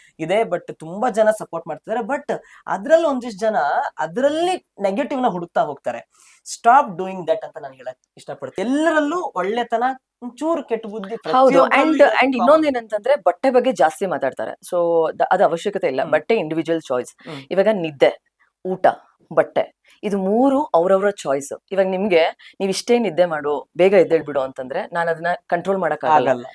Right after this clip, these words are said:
Speaker 2: ನಿನಗೆ ಇಷ್ಟೇ ಊಟ ಮಾಡು, ಇಷ್ಟು ಊಟ ಮಾಡ್ಬೇಡ ಅಂತಂದ್ರೆ ನಿಮ್ಗೆ ಎಷ್ಟು ಬೇಕು ಅಷ್ಟು ಊಟ ಮಾಡ್ತೀರಾ, ಏನ್ ಬೇಕು ಅದನ್ನ ಊಟ ಮಾಡ್ತೀರಾ, and ಎಷ್ಟು ಬೇಕು ಅಷ್ಟು ನಿದ್ದೆ ಮಾಡ್ತೀರಾ ಅಲ್ವಾ? ಹಾಗೇನೆ ಬಟ್ಟೆನೂ ಕೂಡ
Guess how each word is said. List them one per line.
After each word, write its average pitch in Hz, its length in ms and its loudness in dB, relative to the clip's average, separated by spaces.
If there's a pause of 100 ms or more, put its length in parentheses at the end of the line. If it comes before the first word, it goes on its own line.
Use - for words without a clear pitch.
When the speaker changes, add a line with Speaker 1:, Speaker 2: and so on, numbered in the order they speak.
(180)
Speaker 2:
ನಿನಗೆ 220 220 0
ಇಷ್ಟೇ 240 260 4
ಊಟ 202 220 2
ಮಾಡು, 160 320 -2
ಇಷ್ಟು 160 200 -8
ಊಟ 165 100 -6
ಮಾಡ್ಬೇಡ 156 380 -2
ಅಂತಂದ್ರೆ 139 300 -10
ನಿಮ್ಗೆ 175 240 -10
ಎಷ್ಟು - 220 -10
ಬೇಕು 233 200 0
ಅಷ್ಟು - 160 -8
ಊಟ 135 80 -6
ಮಾಡ್ತೀರಾ, 139 360 -4 (140)
ಏನ್ 254 220 0
ಬೇಕು 233 200 0
ಅದನ್ನ 190 140 -4
ಊಟ 156 120 -6
ಮಾಡ್ತೀರಾ, 131 380 -6 (300)
and 254 160 0
ಎಷ್ಟು 247 280 2
ಬೇಕು 320 180 0
ಅಷ್ಟು 214 160 -6
ನಿದ್ದೆ 165 160 2
ಮಾಡ್ತೀರಾ 135 400 -2 (400)
ಅಲ್ವಾ? 165 280 4 (120)
ಹಾಗೇನೆ 285 460 -2
ಬಟ್ಟೆನೂ 196 420 0
ಕೂಡ 143 220 -2